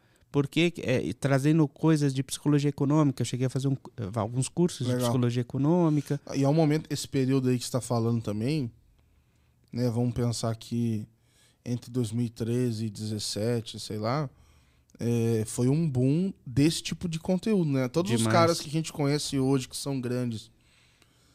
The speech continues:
Speaker 2: sei lá, Natália Arcuri, outros caras ali, o
Speaker 1: Uhum.
Speaker 2: Perini, o Thiago Nigro, sei lá, esses caras assim
Speaker 1: Foi o momento, é.
Speaker 2: pegaram esse vácuo que tinha nesse período ali, não tinha muita coisa
Speaker 1: A diferença é
Speaker 2: publicada,
Speaker 1: que,
Speaker 2: né?
Speaker 1: assim, como em, em,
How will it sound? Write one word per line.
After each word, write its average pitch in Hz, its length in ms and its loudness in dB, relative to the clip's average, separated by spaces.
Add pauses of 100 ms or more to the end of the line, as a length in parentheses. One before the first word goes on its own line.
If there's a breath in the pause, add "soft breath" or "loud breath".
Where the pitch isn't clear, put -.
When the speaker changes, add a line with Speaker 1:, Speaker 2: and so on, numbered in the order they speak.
(140 soft breath)
Speaker 2:
sei - 160 -8
lá, 120 220 2
Natália 113 320 -2
Arcuri, 113 1040 -2
outros 117 240 -2
caras 117 360 -2
ali, 117 320 -2
o 110 100 0
Speaker 1:
Uhum. 101 80 -6
Speaker 2:
Perini, 113 880 0
o 110 260 -10
Thiago 113 300 -4
Nigro, 117 320 -4
sei 139 100 -8
lá, 120 80 -6
esses 123 200 -10
caras 135 400 2
assim 139 360 -2
Speaker 1:
Foi 120 120 0
o 123 40 -2
momento, 147 540 -2
é. 123 60 -2
Speaker 2:
pegaram 160 380 4
esse 175 180 -4
vácuo 160 340 2
que 175 120 -8
tinha 156 280 -2
nesse 165 180 0
período 160 420 0
ali, 139 400 0
não 127 100 2
tinha 135 180 -2
muita 135 240 -2
coisa 135 460 -2 (380 soft breath)
Speaker 1:
A 120 80 0
diferença 143 580 4
é 170 80 4
Speaker 2:
publicada, 139 300 2
Speaker 1:
que, 131 320 4
Speaker 2:
né? - 60 -6
Speaker 1:
assim, 117 540 0
como 135 240 4
em, 127 280 2
em, 123 220 4